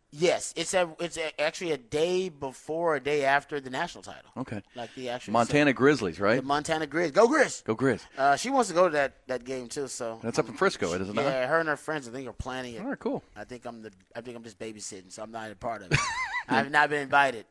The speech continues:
Speaker 1: I just, I've been hearing the plans been made, but I've not been invited. So I think I'll be updated
Speaker 2: I love it.
Speaker 1: later this week once the plans are set.
Speaker 2: I love it. Well, let's get the plan from our man, uh, Jerry Hamilton. Go to the Vaqueros hotline. He is, uh,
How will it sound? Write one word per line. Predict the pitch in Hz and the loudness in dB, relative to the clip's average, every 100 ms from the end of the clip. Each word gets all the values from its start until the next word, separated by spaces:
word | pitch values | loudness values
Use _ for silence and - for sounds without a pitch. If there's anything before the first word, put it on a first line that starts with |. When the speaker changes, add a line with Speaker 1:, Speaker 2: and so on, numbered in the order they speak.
| 123 | -8
Speaker 1:
I | 123 | -8
just, | 123 127 - | -6 -10 -6
I've | 131 139 | -4 -2
been | 139 | -4
hearing | 135 170 170 | -6 -4 -4
the | 151 | -4
plans | 156 165 156 139 | -2 0 0 -2
been | 147 139 | -6 -2
made, | 143 135 123 | -2 -2 -4
but | |
I've | 123 123 | -6 -4
not | 127 120 | -6 -6
been | |
invited. | 117 113 107 95 85 | -12 -10 -10 -10 -12
So | 107 | -14
I | |
think | - 135 | -10 -2
I'll | 135 | -2
be | 127 | -2
updated | 135 127 120 120 107 - - | -6 -6 -6 -10 -10 -16 -6
Speaker 2:
I | |
love | 101 98 95 | 2 4 4
it. | 120 | 2
Speaker 1:
later | 143 | 0
this | 139 131 | -4 -10
week | 147 135 | -12 -10
once | 131 | -12
the | 127 | -14
plans | - 131 120 | -10 -10 -10
are | 95 | -12
set. | - - - 98 | -12 -14 -14 -6
Speaker 2:
I | |
love | 95 95 90 | -2 0 -2
it. | 90 | 2
Well, | 117 | 4
let's | 143 | 6
get | 180 156 | 4 2
the | - | 2
plan | 156 151 147 | 6 8 6
from | 139 131 | 4 6
our | 135 135 | 8 8
man, | 139 135 131 127 | 8 8 8 8
uh, | 120 - - - | 6 4 -10 0
Jerry | 151 143 | 6 8
Hamilton. | 135 131 123 | 8 6 4
Go | 120 | 4
to | 131 | 4
the | 123 123 | 4 4
Vaqueros | 143 139 120 | 8 8 8
hotline. | 131 123 120 117 113 | 8 6 8 6 6
He | 117 120 | 4 4
is, | 117 104 | 4 6
uh, | 120 | 6